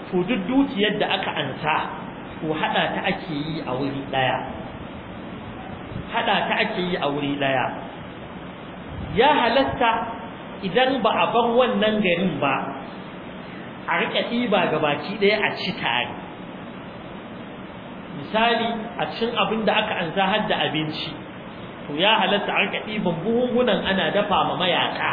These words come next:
na musulunci su ci. Sannan idan aka bar garin, to daga nan ba za a sake ci ba. Sai a bari, sai an zo cikin garin musulunci sai a raba. Yadda ake rabawa kuwa za a kasa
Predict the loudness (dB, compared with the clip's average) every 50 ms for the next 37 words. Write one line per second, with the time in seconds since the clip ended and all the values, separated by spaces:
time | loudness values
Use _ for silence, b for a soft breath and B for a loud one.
0 | -2 -4 -6 -8 -8 -10 -10 -12 -12 -12 -12 -8 -2 0 2 2 2 0 0 0
1 | -2 -2 -2 -2 -4 -4 -6 -6 -6 -8 -6 -6 -6 -6 -6 -10 -10 -10 -10 -10
2 | -10 -10 -12 -10 -8 -8 -8 -8 -10 -12 -12 -12 -12 -12 -12 -12 -10 -10 -10 -10
3 | -12 -12 -12 -12 -12 -12 -12 -12 -12 -12 -12 -12 -12 -12 -12 -12 -12 -12 -12 -4
4 | -2 0 2 4 4 4 2 2 0 2 2 2 4 4 4 2 4 2 2 6
5 | 6 4 6 4 2 4 4 2 0 0 -2 -8 -10 -10 -10 -12 -10 -6 -6 -2
6 | -2 0 0 2 2 2 2 2 2 2 2 0 0 -2 -2 -2 -2 -6 -8 -8
7 | -8 -8 -8 -8 -8 -10 -10 -10 -12 -12 -12 -12 -12 -8 0 2 4 4 4 4
8 | 4 4 6 6 6 6 4 2 0 -2 -4 -6 -8 -10 -10 -10 0 2 2 2
9 | 4 2 2 2 2 2 2 2 0 0 0 -6 -4 -4 -4 0 2 0 2 2
10 | 2 0 2 4 2 2 2 0 -2 -2 -2 -2 0 2 2 2 4 2 2 4
11 | 2 2 0 -2 -4 -6 -8 -10 -10 -10 -12 -12 -12 -14 -10 -6 2 4 4 4
12 | 6 4 4 4 4 2 2 2 2 4 4 6 6 6 6 6 6 6 4 4
13 | 4 4 6 6 6 4 2 0 -4 -4 -6 -6 -2 2 2 4 4 2 0 0
14 | -2 -2 0 -2